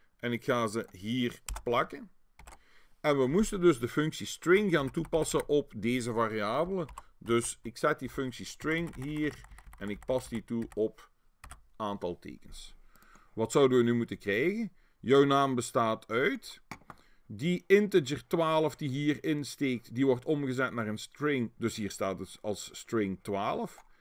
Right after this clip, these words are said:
En dan tekens. Kijken of dit wel werkt. En nu krijgen we mooi, jouw naam bestaat uit twaalf tekens. Heel goed. Toch nog één opmerking daarover.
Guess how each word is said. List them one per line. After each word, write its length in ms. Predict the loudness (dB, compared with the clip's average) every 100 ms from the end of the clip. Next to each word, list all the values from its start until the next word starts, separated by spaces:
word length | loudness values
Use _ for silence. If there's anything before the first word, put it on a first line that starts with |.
| -20 -20 _
En 220 | 0 2 4
dan 340 | 4 2 -6 -8
tekens. 640 | -6 -4 -8 -14 -16 -18 -20 -8
Kijken 320 | 2 2 2 -2
of 160 | -6
dit 200 | -4 -2
wel 280 | 2 4 6
werkt. 520 | 6 4 0 -6 -16 -18 -20 -20 -20 -18
En 180 | -10 -4
nu 180 | -2
krijgen 400 | -2 2 2 4
we 100 | 2
mooi, 380 | 2 2 2 0 -4
jouw 240 | -6 -4
naam 460 | -2 0 0 -2 -8
bestaat 560 | -8 -6 -4 -4 -8 -8
uit 300 | -6 -6 -14
twaalf 560 | -10 -4 -4 -4 -8 -10
tekens. 520 | -20 -20 -18 -20 -20 _ _ _ _ _ _ _ _ _ _ _ _
Heel 240 | 4 10 10
goed. 300 | 10 4 -6 _ _ _ _ _ _ _ _ _ -20 -4
Toch 160 | 2 4
nog 160 | 2 2
één 240 | 2 4
opmerking 500 | 2 0 0 0 0
daarover. 540 | 4 6 6 4 -4